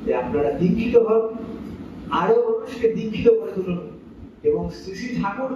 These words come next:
কি তেমন নিজে জেনে অন্যকে জানার সুযোগ করে দিন। আনন্দিত হন, ভালো থাকেন। সকলের মঙ্গল প্রার্থনা করি। শ্রী শ্রী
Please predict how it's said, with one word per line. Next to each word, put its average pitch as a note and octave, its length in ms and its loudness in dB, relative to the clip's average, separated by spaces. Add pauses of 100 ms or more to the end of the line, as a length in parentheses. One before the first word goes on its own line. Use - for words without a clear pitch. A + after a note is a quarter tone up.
(200)
কি A#3+ 360 0
তেমন F#3+ 420 2
নিজে F#3 260 0
জেনে A3 520 2 (220)
অন্যকে D3+ 420 -2
জানার D3 260 0
সুযোগ - 260 -10 (100)
করে B2 80 -8
দিন। - 280 -10 (300)
আনন্দিত F3+ 520 -2
হন, D3 180 -4 (160)
ভালো - 140 -2
থাকেন। - 500 -6
সকলের - 540 -2 (280)
মঙ্গল F3+ 380 4
প্রার্থনা F3+ 400 -2
করি। F3 360 2 (240)
শ্রী - 120 -6
শ্রী F3 120 -4